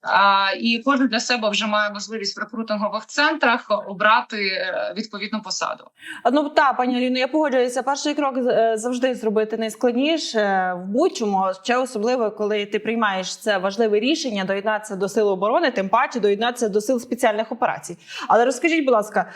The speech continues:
Speaker 2: е, в яких містах зараз є рекрутингові центри С С О, так? Де плануєте відкривати? І чи може звичайна цивільна людина без військового досвіду, е, стати бійцем сил спеціальних операцій?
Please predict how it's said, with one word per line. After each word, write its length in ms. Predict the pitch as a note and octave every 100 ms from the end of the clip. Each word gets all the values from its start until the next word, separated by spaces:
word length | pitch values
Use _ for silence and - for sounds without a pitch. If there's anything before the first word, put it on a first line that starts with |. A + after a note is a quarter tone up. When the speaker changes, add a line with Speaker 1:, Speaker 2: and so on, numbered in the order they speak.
| - -
Speaker 2:
е, 580 | G3+ G3 G3 G3 - G3+
в 40 |
яких 340 | B3 B3+ F4
містах 560 | F4 E4+ - A3+ F3+ G3+
зараз 380 | G3+ G3+ G3+ A3
є 120 | A3
рекрутингові 720 | A3 A#3 B3+ B3 A3 G#3+ A3+
центри 420 | A3+ E4+ A4 F4
С 120 | D4+
С 200 | A3 -
О, 240 | G3 E3+ E3+
так? 360 | B3 C#4+ - - - -
Де 140 | C#4
плануєте 520 | C#4 B3+ E4+ A#4 F4+
відкривати? 720 | B3 A#3+ A3 F#3+ F3 E3+ E3+ - - -
І 140 | B3+ A#3+
чи 140 | D4
може 280 | G4 A4+ F#4+
звичайна 480 | B3+ D#4 G4 C4+ C4
цивільна 340 | C4+ C#4 B3
людина 420 | B3+ D#4+ G#4 D#4
без 320 | A3+ B3 F#3+
військового 680 | A3+ B3+ B3+ C#4 A3+ G3+ F#3+
досвіду, 680 | F#3+ D4 B4+ - B3+ G3 F#3 - D#4 -
е, 480 | G3 F#3+ F3+ F3 F3
стати 500 | - A3+ C#4+ - A#3+
бійцем 600 | G3 G3 G3 A3 B3+ C4+
сил 220 | B3 A#3+
спеціальних 600 | B3 G#3 G#3 G3 F#3 F3+
операцій? 560 | F#3 F#3+ D#3+ E3 -